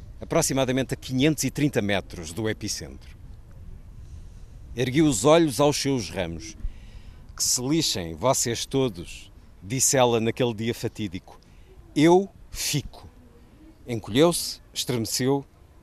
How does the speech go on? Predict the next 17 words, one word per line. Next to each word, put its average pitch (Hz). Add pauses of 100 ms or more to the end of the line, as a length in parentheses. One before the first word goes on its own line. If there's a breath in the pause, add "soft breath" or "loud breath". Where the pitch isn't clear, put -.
(200)
deixou-se 131
queimar, 127 (200)
mais 127
de 147
metade 143
das 104
suas 120
folhas 107
evaporaram-se 123
em 104
cinzas 123 (600 loud breath)
e 131
assim 180
que -
voltou 156
a 147
si, 170